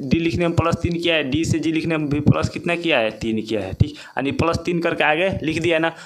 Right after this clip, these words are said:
उसी तरह इसको तो लिखिए, तो क्या लिखा है? एस ए डब्ल्यू ए एन है ना, यस, एस डब्ल्यू ए एन है, एस डब्ल्यू ए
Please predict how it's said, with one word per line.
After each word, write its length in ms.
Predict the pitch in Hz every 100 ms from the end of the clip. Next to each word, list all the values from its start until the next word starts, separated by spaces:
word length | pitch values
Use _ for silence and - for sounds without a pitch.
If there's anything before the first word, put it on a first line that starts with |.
| -
उसी 140 | - -
तरह 160 | 160
इसको 240 | 156 - 170
तो 100 | 165
लिखिए, 260 | 160 170
तो 120 | 170 156
क्या 160 | 170
लिखा 220 | 170 160 143
है? 160 | 117
एस 200 | 131 -
ए 60 | 147
डब्ल्यू 340 | 143 147 156
ए 80 | 156
एन 160 | 160 160
है 100 | 139
ना, 220 | 160 156 - - _ _
यस, 400 | 117 127 139 - - - - - - _ _ _ _ - - 82 _ _ _ _ _ _ _ _ _ _ _
एस 220 | 120 131 139
डब्ल्यू 320 | 131 123 123
ए 100 | 120
एन 180 | 117 110
है, 200 | - - - - -
एस 320 | 110 120 131 - - - - _ _ - _ _ _ _
डब्ल्यू 480 | 107 107 110 110 117 131 131 - - - - _ -
ए 300 | 113 113 131